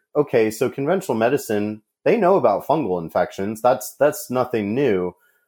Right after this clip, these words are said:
But, but then th-, this is where, like, the microbiome has changed everything we think we know about human health, about medicine. You know, uh, in, especially in the year twenty twenty with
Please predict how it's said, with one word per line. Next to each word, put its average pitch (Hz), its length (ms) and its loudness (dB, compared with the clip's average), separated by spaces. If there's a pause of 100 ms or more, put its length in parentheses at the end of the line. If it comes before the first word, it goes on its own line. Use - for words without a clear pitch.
(140)
But, 127 360 2 (300)
but 139 300 -2
then 170 400 0 (300)
th-, 117 160 -14
this 196 260 0
is 208 160 -2
where, 135 160 4
like, 117 200 2
the - 40 -12
microbiome 92 920 -2 (1040)
has 123 180 2
changed 165 360 0
everything 117 520 0
we 113 160 2
think 107 340 -4
we 95 120 0
know 87 400 0 (160)
about 95 300 0
human 104 240 -2
health, 117 380 0 (120)
about 92 320 0
medicine. 117 640 -2 (380)
You 110 100 0
know, 98 300 2 (100)
uh, 98 340 4
in, 107 300 0
especially 117 480 0
in 101 100 0
the 95 60 -2
year 101 220 2
twenty 95 320 -4
twenty 120 340 -2
with 95 300 0